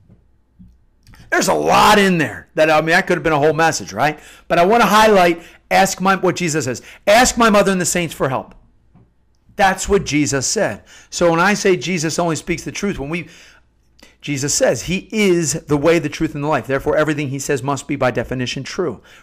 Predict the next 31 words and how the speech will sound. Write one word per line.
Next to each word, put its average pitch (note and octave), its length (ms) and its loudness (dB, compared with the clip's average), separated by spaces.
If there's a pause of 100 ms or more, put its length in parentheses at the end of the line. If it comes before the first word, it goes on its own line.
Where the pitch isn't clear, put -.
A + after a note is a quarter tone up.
Remember D3+ 140 -8
in D3 80 -6
this C3 120 -8
diary, E3+ 360 -4
Jesus D3 360 -4
also E3 280 -2
says, C3+ 180 -6
"My C#3+ 120 -4
love B2 200 -4
deceives C#3 380 -8
no E3 160 -4
one." F#2+ 260 -10 (320)
He A3 260 -6
is E3+ 220 0
the E3+ 80 -6
truth F#3+ 380 -4
teller. F#2 380 -8 (680)
So - 180 -2
when E3+ 140 -2
Jesus G#3 360 -2
says, F#3 260 0 (300)
"Ask G3 380 2
my D#3 140 0
mother F3+ 340 0
and F3+ 100 -2
the E3 40 -4
saints F#3 340 -2
for D#3 160 -2
help," D3+ 240 2 (380)
that's G#3 340 2
it. C4 340 -2